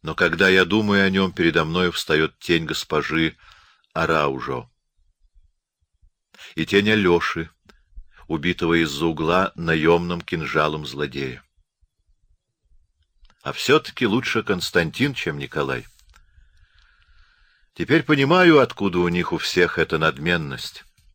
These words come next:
Царствование императора Александра кончилось. Царствование императора Николая началось.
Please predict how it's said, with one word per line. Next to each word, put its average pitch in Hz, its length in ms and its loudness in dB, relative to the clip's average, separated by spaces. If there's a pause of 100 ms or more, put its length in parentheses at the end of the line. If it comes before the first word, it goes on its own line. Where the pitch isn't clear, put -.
(420)
Царствование 92 1000 0 (840)
императора 82 560 0
Александра 80 520 -2
кончилось. 82 800 -4 (600)
Царствование 80 1000 -2 (100)
императора 78 540 0
Николая 80 600 0
началось. 65 720 -10